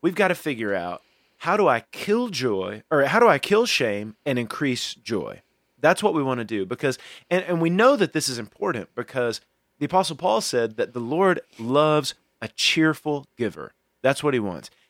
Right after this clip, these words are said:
He didn't actually say in any of these chapters about giving in First Corinthians, for instance, he didn't say, uh, anything about percentage.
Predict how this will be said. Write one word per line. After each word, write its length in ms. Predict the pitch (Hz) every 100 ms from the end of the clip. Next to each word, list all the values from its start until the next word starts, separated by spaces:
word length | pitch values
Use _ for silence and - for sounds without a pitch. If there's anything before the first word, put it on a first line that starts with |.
| _
He 80 | 165
didn't 260 | 151 226 233
actually 360 | 202 - 165 147
say 340 | 175 156 120
in 100 | 135
any 160 | 160 196
of 100 | 156
these 140 | 147
chapters 440 | - 151 147 139
about 220 | 110 110 107
giving 300 | 127 117 113
in 100 | 107
First 240 | 127 -
Corinthians, 380 | 135 127 123 101
for 120 | -
instance, 340 | 101 - 104 - _ _ _ -
he 60 |
didn't 240 | 147 190 196
say, 420 | - 151 143 135 _ _ -
uh, 160 | 127 120
anything 400 | 160 190 190 170
about 260 | 156 151 -
percentage. 640 | 151 - 131 160 170